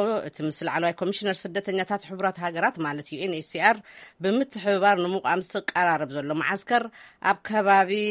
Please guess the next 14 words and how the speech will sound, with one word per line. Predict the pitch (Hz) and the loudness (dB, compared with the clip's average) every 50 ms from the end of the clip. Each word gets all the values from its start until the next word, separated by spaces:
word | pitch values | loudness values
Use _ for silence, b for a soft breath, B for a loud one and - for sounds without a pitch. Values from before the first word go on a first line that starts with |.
| 208 202 - | 0 0 2
ኣብ | 175 180 170 151 - | 0 0 0 0 2
ዓላ | 180 190 190 180 180 | 2 4 4 4 2
ክድኮን | 180 - 196 165 170 - - 170 143 147 | 2 0 -4 -8 -8 -6 -4 -4 -4 -2
ምዃኑ | 151 143 - 139 143 143 143 | -4 -6 -6 -8 -8 -8 -10
ሓቢሮም | - - 143 143 139 160 160 160 156 160 | -8 -8 -8 -6 -6 -4 -4 -2 0 0
ኣለዉ። | 165 165 175 196 202 208 196 B B B B B | 0 0 2 2 2 0 0 B B B B B
ድሕሪ | _ 180 - 214 214 | _ -8 -6 -6 -6
ዜና | 190 151 156 147 156 165 170 | -4 -4 -4 -2 0 -2 -2
ዝርዝር | 151 151 180 156 147 135 147 139 - | -2 -2 -6 -6 -4 -8 -10 -10 -12
ክህልወና | - 151 151 139 143 143 139 139 143 143 | -14 -12 -10 -10 -8 -8 -8 -8 -8 -8
እዩ። | 135 139 151 151 143 139 135 135 131 139 139 _ _ _ _ _ _ _ b b b b b b b b b b b b b b b b b _ _ _ _ _ _ _ | -8 -6 -6 -6 -8 -8 -10 -12 -14 -14 -18 _ _ _ _ _ _ _ b b b b b b b b b b b b b b b b b _ _ _ _ _ _ _
ዒስራን | - 175 - 240 262 269 262 | -8 -6 0 2 4 6 6
ኣርባዕተን | 254 240 240 240 208 226 - 240 240 | 6 6 4 4 2 2 2 0 0
ሶማልያውያን | 233 - 247 226 220 214 208 196 185 185 180 175 175 170 170 170 165 165 175 | 0 0 -2 0 4 6 6 6 6 6 4 4 4 4 2 2 2 2 4